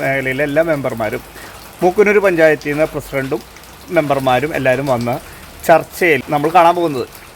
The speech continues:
അതിനോട് അഭിമുഖമായിട്ട് അവിടെ വിജനമായ കാട് പോലത്തെ ഒരു പ്രദേശമാണ്, ഒരു വലിയ ഒരു മട. ആ മട നിർത്തിയിട്ട് ഒരു മൂന്നാലഞ്ച് മാസമായി സ്റ്റേ ഓർഡറാണ്, ഇത്ര നാളും പണിതുകൊണ്ടിരുന്ന മടയാണ്, അത് നിർത്തി ആ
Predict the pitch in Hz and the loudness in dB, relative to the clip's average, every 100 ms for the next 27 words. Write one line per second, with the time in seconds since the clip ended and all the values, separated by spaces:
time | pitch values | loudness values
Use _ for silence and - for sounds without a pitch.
0 | - - - - - - - - - 175 | -20 -20 -20 -20 -20 -20 -20 -18 2 4
1 | 208 247 247 240 226 208 208 196 156 156 | 4 4 4 4 2 0 2 2 0 -4
2 | - - - - 160 165 180 190 165 170 | -6 -12 -20 -8 -2 0 2 0 0 -4
3 | 175 208 185 151 151 - - 151 143 147 | -2 -2 0 0 -2 -4 -6 0 2 2
4 | 165 170 156 147 143 143 120 117 - 123 | 2 0 0 -2 -6 -6 -4 -4 -4 -6
5 | 113 160 170 160 160 160 170 180 - 190 | -4 -2 -2 0 -4 0 0 0 0 -4
6 | 170 151 131 123 127 - - 139 170 165 | -4 0 0 2 0 -2 -2 0 2 4
7 | 156 170 160 131 151 135 165 170 - - | 4 2 -2 -4 -6 -4 -4 -4 -8 -18
8 | - - - 160 165 170 180 - - - | -18 -12 -4 0 2 2 -2 -8 -16 -8
9 | 165 165 165 170 165 185 160 147 - 156 | 0 4 4 2 -6 -2 0 0 -2 -4
10 | - - 143 147 147 - 151 160 - - | -4 0 2 2 2 2 0 -2 -8 -16
11 | - 151 156 156 160 156 156 151 160 165 | -12 -2 2 2 2 0 0 -2 0 4
12 | 165 165 156 143 160 139 156 135 147 160 | 4 2 0 2 2 2 0 0 -2 -2
13 | 139 - 170 - - - - - | -6 -4 -6 -6 -18 -20 -12 0